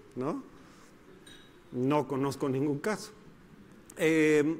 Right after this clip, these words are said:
entonces, como no agrega valor al negocio, el enfoque es hacerlo lo más eficiente posible,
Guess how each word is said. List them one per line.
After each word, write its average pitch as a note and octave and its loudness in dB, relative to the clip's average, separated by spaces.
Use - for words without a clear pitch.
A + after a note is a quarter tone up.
entonces, A#3 4
como G#3 4
no A3 4
agrega B3+ 4
valor A#3+ 6
al A#3+ 0
negocio, A#3+ 4
el G#3+ 4
enfoque F3+ 4
es G#3+ 0
hacerlo F3 4
lo D#3+ 6
más G3+ 2
eficiente A3 0
posible, G3+ 4